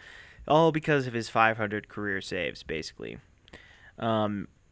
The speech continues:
we also are introduced to our other, one of our other leads, one of our ensemble, Ronnie.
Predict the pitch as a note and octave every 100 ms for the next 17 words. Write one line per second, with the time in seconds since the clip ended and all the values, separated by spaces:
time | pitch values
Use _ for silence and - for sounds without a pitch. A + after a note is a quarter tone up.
0 | - A#2+ B2 C3+ C#3 B2+ A#2 A#2 A#2 -
1 | A2+ G#2+ G#2 G2 G#2+ A#2 A2+ A2 A2+ A#2
2 | G#2 G#2 G#2 A2 A2 A2 G2+ - - _
3 | - A2 A2 G2+ G2 _ _ _ - G2
4 | G2+ - A2+ G#2+ A2 A2+ C3 - A2 G#2
5 | G2+ A2 C#3+ E3+